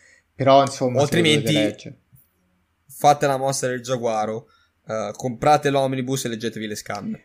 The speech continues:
Speaker 1: Ma
Speaker 2: Tanto l'avete
Speaker 1: infatti,
Speaker 2: comprato, avete comunque
Speaker 1: ma
Speaker 2: dato i soldi.
Speaker 1: tra l'altro
Speaker 2: Quindi
Speaker 1: oggi, oggi ho pensato a te, perché quando stamattina sono andato a ritirare Death Stranding sono passato un attimo in libreria là vicino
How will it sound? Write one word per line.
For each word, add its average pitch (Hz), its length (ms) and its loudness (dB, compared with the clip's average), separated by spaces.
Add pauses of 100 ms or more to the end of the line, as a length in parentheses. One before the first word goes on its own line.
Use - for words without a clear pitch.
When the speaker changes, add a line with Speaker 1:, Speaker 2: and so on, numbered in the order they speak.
(120)
Speaker 1:
Ma 123 200 -8
Speaker 2:
Tanto 135 240 2
l'avete 117 200 -2
Speaker 1:
infatti, 117 160 -6
Speaker 2:
comprato, 107 360 -4
avete 107 260 -6
comunque 110 360 -8
Speaker 1:
ma 107 240 -2
Speaker 2:
dato 110 200 -8
i 113 40 -6
soldi. 104 320 -6
Speaker 1:
tra 127 100 0
l'altro 143 440 4
Speaker 2:
Quindi 127 80 4
Speaker 1:
oggi, 139 340 0
oggi 151 260 2
ho 135 100 0
pensato 139 360 -2
a 139 80 -2
te, 190 140 2
perché 127 520 -4
quando 139 280 -2
stamattina 139 580 -4
sono 131 160 -8
andato 135 500 2
a 135 60 0
ritirare 127 640 -2
Death 131 160 -2
Stranding 135 580 -2
sono 113 220 -8
passato 120 420 -6
un 120 140 -6
attimo 127 440 -6
in 113 380 -8
libreria 123 640 -2
là 113 140 -2
vicino 127 680 -4